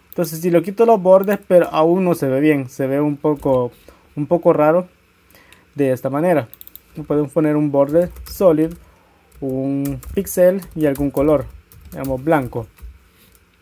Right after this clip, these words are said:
Y este ya se ve un poco mejor, pero sería de, de quitar el color verde al fondo, que sería de quitarle esta clase. Realmente sería un poco trabajoso, pero ya con esto ya le puede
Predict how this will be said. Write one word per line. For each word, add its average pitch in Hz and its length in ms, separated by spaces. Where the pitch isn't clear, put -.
Y 190 440
este 151 560
ya 190 140
se 196 120
ve 175 80
un 170 80
poco 190 240
mejor, 185 320
pero 160 140
sería 143 240
de, 147 80
de 156 320
quitar 165 340
el 170 180
color 160 300
verde 151 420
al 165 220
fondo, 175 480
que 139 100
sería 135 320
de 135 120
quitarle 127 420
esta 120 180
clase. 175 360
Realmente 165 280
sería 165 280
un 156 80
poco 165 200
trabajoso, 175 600
pero 214 240
ya 175 200
con 180 160
esto 180 260
ya 170 140
le 170 120
puede 170 340